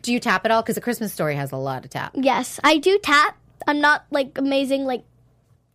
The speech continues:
Speaker 1: Artion's a pretty
Speaker 2: Yeah,
Speaker 1: good
Speaker 2: oh,
Speaker 1: tap.
Speaker 2: no, yeah, definitely not like
Speaker 1: He's a
Speaker 2: Artion.
Speaker 1: good little, I know. He was in Christmas Story Live
Speaker 2: Yes.
Speaker 1: at, uh, the T V.
Speaker 2: Artion, Artion is a better tapper than me th-, when he was, like,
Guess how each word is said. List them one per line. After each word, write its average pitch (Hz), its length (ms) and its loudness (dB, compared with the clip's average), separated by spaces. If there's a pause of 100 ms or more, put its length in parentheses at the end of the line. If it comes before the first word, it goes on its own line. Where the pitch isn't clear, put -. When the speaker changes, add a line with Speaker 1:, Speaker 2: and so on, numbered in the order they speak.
(760)
Speaker 1:
Artion's 185 480 -4
a 139 60 -10
pretty 262 220 0
Speaker 2:
Yeah, - 80 6
Speaker 1:
good 339 100 6
Speaker 2:
oh, 339 160 4
Speaker 1:
tap. 180 160 -14
Speaker 2:
no, 294 220 0
yeah, 269 240 0
definitely 269 380 -2
not 254 140 -4
like 233 160 -8
Speaker 1:
He's 214 100 -4
a - 40 -6
Speaker 2:
Artion. 254 160 -8
Speaker 1:
good - 140 -6
little, 220 180 -4
I 175 80 -8
know. 160 240 -8
He 277 80 -4
was 349 80 -2
in 202 140 -4
Christmas 180 220 -6
Story 175 180 -2
Live 180 280 4
Speaker 2:
Yes. 170 160 -6
Speaker 1:
at, - 60 -20 (140)
uh, 156 240 -6 (160)
the 151 260 -6 (100)
T 302 100 4
V. 214 140 0
Speaker 2:
Artion, 370 320 2
Artion 320 500 0
is 302 120 0
a 269 60 0
better 262 240 0
tapper 254 540 -2
than 254 220 0
me 240 300 -4 (340)
th-, - 120 -16
when 262 260 0
he 262 140 2
was, 233 320 -2
like, 240 100 -4